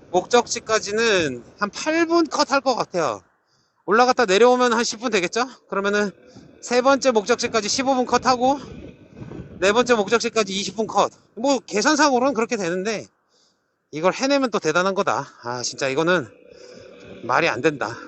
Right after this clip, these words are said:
이 시간에, 아니, 솔직히 말해서 바닥이 젖지만 않고, 아니, 뭐 젖은 바닥에 낙엽만 없어도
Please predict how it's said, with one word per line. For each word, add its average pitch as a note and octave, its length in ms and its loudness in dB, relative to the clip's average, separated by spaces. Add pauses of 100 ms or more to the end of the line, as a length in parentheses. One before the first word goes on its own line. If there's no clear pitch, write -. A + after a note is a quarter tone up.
(1080)
이 D#3+ 120 -4
시간에, E3+ 440 0 (1160)
아니, G3+ 220 4
솔직히 D4 360 2
말해서 A#3 380 6 (480)
바닥이 C4 340 2
젖지만 A#3 480 2
않고, F#3 640 2 (800)
아니, F#3+ 180 2
뭐 G3 120 4
젖은 C4+ 380 4
바닥에 A3+ 480 2
낙엽만 C#4+ 580 4
없어도 F#3 680 2